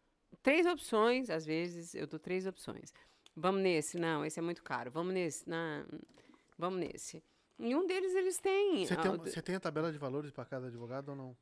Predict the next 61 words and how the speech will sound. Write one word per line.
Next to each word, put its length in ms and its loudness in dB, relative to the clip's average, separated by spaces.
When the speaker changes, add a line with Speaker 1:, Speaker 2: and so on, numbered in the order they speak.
Speaker 1:
Não, 340 0
Speaker 2:
Isso 140 -10
Speaker 1:
gente, 220 -8
Speaker 2:
não 60 4
é 40 2
passado 340 0
Speaker 1:
tem 80 -6
que 80 -4
Speaker 2:
pra 80 -2
ti? 80 -2
Speaker 1:
entender. 560 0
Eu 120 -2
tenho 200 2
muito, 300 2
muito 300 2
esse 120 -4
problema 400 -4
de 120 -6
valores. 560 -4
Speaker 2:
É, 260 10
é 100 0
que 60 2
Speaker 1:
Eu 20 6
Speaker 2:
assim, 160 4
que 60 4
Speaker 1:
tenho 140 12
Speaker 2:
assim, 100 10
eu, 80 12
eu 60 12
tô, 60 12
Speaker 1:
advogado, 480 12
Speaker 2:
eu 100 6
tô 100 0
te 80 2
Speaker 1:
gente, 80 4
Speaker 2:
perguntando 640 8
Speaker 1:
é 60 0
o 40 6
Speaker 2:
porque 160 4
é 80 10
uma 100 6
Speaker 1:
preço 160 6
do 60 10
Speaker 2:
dúvida 240 6
minha, 100 2
Speaker 1:
advogado. 400 4
Speaker 2:
pode 200 2
ser 100 2
de 160 -2
outros, 520 -2
entendeu? 280 -6
Speaker 1:
Não, 160 4
me 160 0
falam 380 6
assim, 340 -2
"Ah, 240 2
mas 160 0
o 60 2
advogado 400 -2
tá 80 -6
cobrando 420 -4